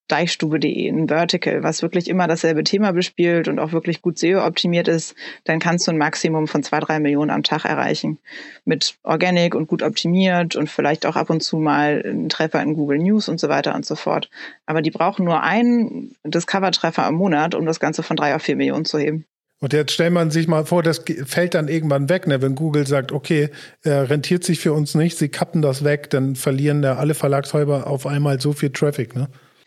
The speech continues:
Speaker 1: Ja, hat man ja jetzt, glaub ich, gerade auch wieder gemerkt, ne? Als Google, also es, äh, scheint so, als hätte Google nach der letzten Google I O ja die Discover-Seite auch wieder ein bisschen,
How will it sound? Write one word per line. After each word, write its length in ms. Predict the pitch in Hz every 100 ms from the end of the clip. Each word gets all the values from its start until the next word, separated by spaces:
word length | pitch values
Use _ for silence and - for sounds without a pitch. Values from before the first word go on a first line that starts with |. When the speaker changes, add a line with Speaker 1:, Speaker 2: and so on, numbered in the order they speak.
| _
Speaker 1:
Ja, 320 | 185 175 269 185
hat 100 | 170
man 80 |
ja 120 | 165 165
jetzt, 200 | 160 -
glaub 140 | 165
ich, 100 | 175
gerade 300 | 147 180 190
auch 120 | 160
wieder 200 | - 151
gemerkt, 400 | 151 147 156 -
ne? 100 | 220
Als 240 | 165 160 -
Google, 600 | 175 170 165 160 - -
also 320 | 156 151 143 - - - - - _ _ _
es, 200 | - - -
äh, 140 | 165
scheint 420 | 170 - 180 240
so, 220 | 220 202 202
als 240 | 175 -
hätte 160 | 175 170
Google 240 | 175 190
nach 160 | 165 170
der 160 | 160
letzten 340 | 156 160 - 160
Google 220 | 165 170
I 200 | 156 -
O 420 | 170 214 220 202
ja 460 | 160 170 170 104 - 175 -
die 120 | 165
Discover-Seite 1400 | 160 - 180 185 180 180 175 - - - 151 165 - -
auch 140 | 170
wieder 100 | 165
ein 80 | 165
bisschen, 680 | 160 - 175 165 160 160